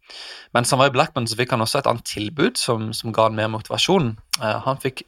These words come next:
tilbud om å trene Al-Ali i Emiratene. Faktisk ble Big Sam invitert til Dubai, hvor han ble hentet i en hvit Rolls Royce. Dette var, var jo noe annet enn lånebilen han hadde hatt med familien til York og Scarborough,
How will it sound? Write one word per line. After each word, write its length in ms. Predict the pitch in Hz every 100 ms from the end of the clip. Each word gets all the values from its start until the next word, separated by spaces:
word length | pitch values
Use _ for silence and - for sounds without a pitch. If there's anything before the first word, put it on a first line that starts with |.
| -
tilbud 280 | 123 120 120
om 140 | 120
å 60 | -
trene 320 | 113 113 117 -
Al-Ali 640 | 131 - 151 214 135 113 -
i 160 | 117 113
Emiratene. 680 | 117 123 123 226 - 127 - _ _ - - - - - -
Faktisk 400 | - 165 - -
ble 160 | 127 208
Big 200 | 247 -
Sam 200 | 180 143
invitert 640 | 131 143 120 - 135 165 -
til 120 | 117
Dubai, 580 | 107 - - 254 120 120 131
hvor 160 | 127 139
han 60 |
ble 80 | 131
hentet 480 | 120 117 113 - 139
i 80 | 120
en 120 | 117
hvit 300 | 110 127 -
Rolls 300 | 117 123 -
Royce. 420 | 120 214 - - - _ _ - - - - - - _
Dette 220 | 101 151
var, 420 | 127 117 117 117 110 - - _
var 200 | - 127
jo 80 | 131
noe 80 | 135
annet 160 | 156 143
enn 80 | 123
lånebilen 420 | 117 123 131 135
han 140 | 120 113
hadde 160 | 110
hatt 160 | 127 135
med 80 | 117
familien 460 | 117 123 127 113
til 240 | - 120 113
York 300 | 117 127 135
og 40 | -
Scarborough, 500 | 127 135 127 113